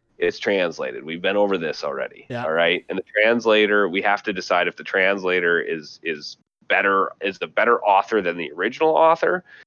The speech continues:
Speaker 1: and was just like, "I'll take this shitty little short story and turn it into
Speaker 2: <laughs>
Speaker 1: this amazing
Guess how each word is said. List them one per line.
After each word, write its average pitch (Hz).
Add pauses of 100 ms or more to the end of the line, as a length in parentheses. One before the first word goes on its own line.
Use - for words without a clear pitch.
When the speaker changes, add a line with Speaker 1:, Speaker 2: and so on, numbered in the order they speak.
Speaker 1:
and 98
was 95
just -
like, 90
"I'll 120
take 98
this -
shitty 95
little 87
short 92
story 107
and -
turn 131
it 117
into 110
Speaker 2:
<laughs> -
Speaker 1:
this 90
amazing 113